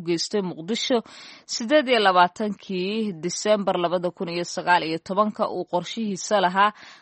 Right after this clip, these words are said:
dal shisheeye, ayaa lagu yiri qoraalka nisa ay ku baahisay barteeda Twitter-ka.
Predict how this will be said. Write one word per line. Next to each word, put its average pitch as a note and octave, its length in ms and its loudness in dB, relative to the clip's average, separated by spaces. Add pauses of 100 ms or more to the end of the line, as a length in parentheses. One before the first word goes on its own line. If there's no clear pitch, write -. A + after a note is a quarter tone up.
dal A#3+ 240 0
shisheeye, F#3 540 -2
ayaa F3 300 2
lagu E3+ 220 -2
yiri F3 200 0
qoraalka E3+ 500 2
nisa E3+ 400 -4
ay D#3 160 -2 (180)
ku - 120 -6
baahisay E3 540 -2
barteeda D#3+ 500 -4
Twitter-ka. D#3+ 640 -4